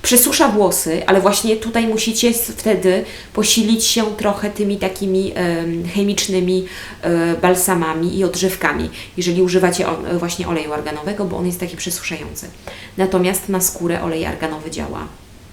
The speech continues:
bomba, tylko nie można go używać, jak się wychodzi na słońce, bo po prostu pali skórę, tak jak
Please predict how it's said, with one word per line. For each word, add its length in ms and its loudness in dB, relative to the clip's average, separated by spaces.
bomba, 460 0
tylko 280 4
nie 120 2
można 260 2
go 100 2
używać, 480 -2
jak 100 -6
się 120 -4
wychodzi 300 -4
na 100 -8
słońce, 420 -6
bo 100 -4
po 100 -4
prostu 480 -2
pali 180 4
skórę, 340 -2
tak 200 -10
jak 180 -10